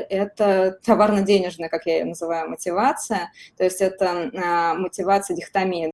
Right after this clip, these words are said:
идеальные мотивы и предметные, вечные мотивы. Очень часто родители и учителя используют некие предметы как, э, награду за достижение академическое.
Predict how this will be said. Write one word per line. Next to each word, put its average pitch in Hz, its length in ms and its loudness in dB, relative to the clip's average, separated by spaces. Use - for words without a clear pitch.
идеальные 226 560 4
мотивы 175 720 -2
и 208 240 -4
предметные, 180 600 -2
вечные 185 400 0
мотивы. - 560 -6
Очень 214 300 0
часто 247 600 4
родители 202 580 2
и 175 80 2
учителя 196 600 2
используют 190 760 0
некие 196 380 2
предметы 220 840 2
как, 190 420 0
э, 160 480 2
награду 226 880 2
за 202 580 0
достижение 208 800 0
академическое. 190 1120 -6